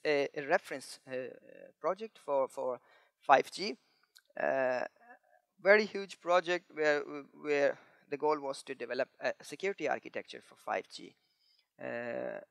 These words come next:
and identify different use cases. For some people, five G is everything, but this project is very specific to three G P P, uh, though it of, uh, of course covers the I O T part and other use cases. It has developed,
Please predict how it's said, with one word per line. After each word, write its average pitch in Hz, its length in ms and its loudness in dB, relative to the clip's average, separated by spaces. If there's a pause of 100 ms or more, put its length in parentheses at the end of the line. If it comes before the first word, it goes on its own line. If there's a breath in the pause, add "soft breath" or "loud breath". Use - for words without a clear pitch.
(280)
and 127 100 -2
identify 135 680 0 (100)
different 117 360 -18 (120)
use 147 240 -14
cases. 165 580 -8
For 151 200 -4
some 165 240 -4
people, 143 260 -14 (100)
five 139 300 -2
G 143 120 -14
is 131 120 -10
everything, 190 480 -4
but 135 200 -6
this 143 140 -6
project 165 400 -4
is 127 220 -10
very 156 380 0
specific - 640 -12
to 135 80 -14
three 147 240 -14
G 139 140 -20
P 131 200 -18
P, 185 180 -14 (560 soft breath)
uh, 131 260 -4
though 135 160 -6
it 131 140 -8
of, 131 160 -6 (100)
uh, 123 140 -6
of - 140 -12
course 135 240 -14
covers 131 340 -6
the 123 120 -4
I 113 140 0
O 113 80 -14
T 180 180 -12
part 151 260 0
and 135 120 -8
other 175 180 -2
use 170 240 -12
cases. 160 440 -4
It 143 160 -14
has 143 200 0
developed, 143 640 0